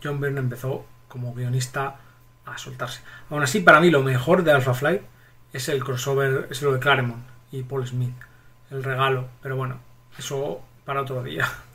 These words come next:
<laughs> Vale, un día le tengo que hacer un programa al regalo, que para mí es una obra maestra, como una, como una catedral. Para mí el regalo es una, es una maravilla. Un día, un día le tengo que dedicar un programa solo a hablar de, del regalo,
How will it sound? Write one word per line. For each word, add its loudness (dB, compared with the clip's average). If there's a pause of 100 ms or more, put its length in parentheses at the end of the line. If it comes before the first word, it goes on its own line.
<laughs> -18
Vale, -2
un 2
día 8
le 6
tengo 2
que 4
hacer 0
un 0
programa 2
al -2
regalo, 0
que -4
para 0
mí 2
es -2
una -2
obra -4
maestra, -10
como -16
una, -14
como -12
una -8
catedral. -14 (600)
Para -2
mí 2
el 2
regalo 2
es -4
una, -2
es -10
una -4
maravilla. -4
Un -4
día, -2
un 2
día 10
le 8
tengo 4
que 8
dedicar 2
un 2
programa 2 (320)
solo 4
a 8
hablar 4
de, -4
del -2
regalo, -2